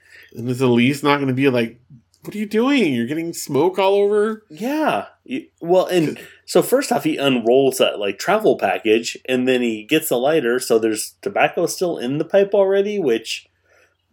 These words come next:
Speaker 2: that, I mean, if it had been sitting for six months, it was his dad's pipe, that was gonna be nasty. Just
Speaker 1: Yeah, ugh.
Speaker 2: gross bad.
Speaker 1: Ugh.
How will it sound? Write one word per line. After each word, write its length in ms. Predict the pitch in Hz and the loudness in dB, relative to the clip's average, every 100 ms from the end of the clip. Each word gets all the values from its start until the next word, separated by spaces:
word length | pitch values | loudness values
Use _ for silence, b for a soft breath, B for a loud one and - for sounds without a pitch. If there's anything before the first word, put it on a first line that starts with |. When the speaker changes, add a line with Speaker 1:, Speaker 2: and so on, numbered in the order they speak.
| - | -2
Speaker 2:
that, 360 | 120 135 117 - - | 0 2 0 -6 -6
I 80 | |
mean, 160 | 110 110 | -2 0
if 140 | 107 | 2
it 120 | 143 151 | 2 4
had 220 | 113 104 | 2 2
been 160 | 107 | -4
sitting 280 | 101 147 127 | 0 0 0
for 120 | - - | -2 -4
six 300 | 131 - - | -4 -2 -2
months, 260 | 123 107 | -2 -2
it 80 | 95 | -6
was 200 | 95 - | -6 -8
his 140 | 98 | -10
dad's 280 | 95 104 98 | -6 -6 -6
pipe, 380 | - 117 151 - b b b _ | -4 -2 -2 -8 b b b _
that 220 | 117 107 | 0 0
was 120 | 117 | -2
gonna 160 | 107 104 | -2 -2
be 120 | 92 | -4
nasty. 600 | 92 98 95 - - - _ _ _ - | -6 -4 -6 -8 -12 -20 _ _ _ -14
Just 360 | - 131 107 | -4 -2 0
Speaker 1:
Yeah, 240 | 107 135 95 | 0 0 0
ugh. 40 | |
Speaker 2:
gross 520 | 101 131 120 113 113 - | 0 2 2 2 0 -4
bad. 600 | 101 104 95 87 104 104 _ b b b b 110 | -6 -4 -4 -6 -12 -20 _ b b b b -2
Speaker 1:
Ugh. 380 | 127 113 92 | 2 2 -2